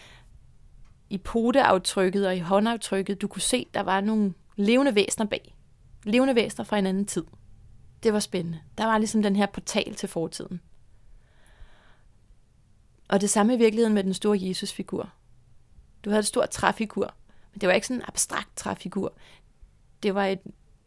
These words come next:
et menneskeligt væsen, og du kunne se ansigtstrækkene, du kunne se blodet, der dryppede.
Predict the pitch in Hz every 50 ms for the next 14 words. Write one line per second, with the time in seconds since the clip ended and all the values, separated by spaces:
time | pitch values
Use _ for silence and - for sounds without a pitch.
0 | - - - - 196 190 190 202 233 233 - - 190 165 - 208 202 160 - -
1 | - 160 - - - - - 180 180 180 - 185 - - 214 - - 196 190 185
2 | - - 208 - - - - - 202 - - 196 196 190 - - - - 208 -
3 | - - - 196 208 202 - - - 185 - - - 170 160 156 190 190 180